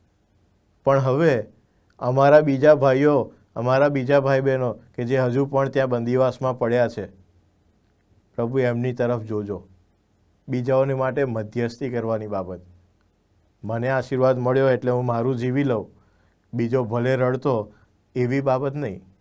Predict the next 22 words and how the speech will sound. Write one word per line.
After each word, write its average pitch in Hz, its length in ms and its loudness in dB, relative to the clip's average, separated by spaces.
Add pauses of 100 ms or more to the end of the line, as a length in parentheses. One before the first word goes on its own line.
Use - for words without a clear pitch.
(1160)
મને 107 240 -6
આશીર્વાદ 127 500 0
મળ્યો 127 320 0
છે, 139 180 -4 (380)
પ્રભુ, 117 240 -2
મારો 120 260 0
ભાઈ 117 280 -2
કેમ 131 240 -4
રડે 107 280 -2
છે, 95 180 -12 (280)
કેમ 123 220 0
એ 135 200 0
તકલીફમાં 127 640 0
છે, 127 100 -4
મુશ્કેલીમાં 113 640 -4
છે, 104 160 -6
પ્રભુ, 117 600 -4
એમની 120 300 -2
તરફ 110 260 -4
જોજો. 95 380 -8 (2250)
એવો 135 300 0
દ્રષ્ટિકોણ 127 680 -6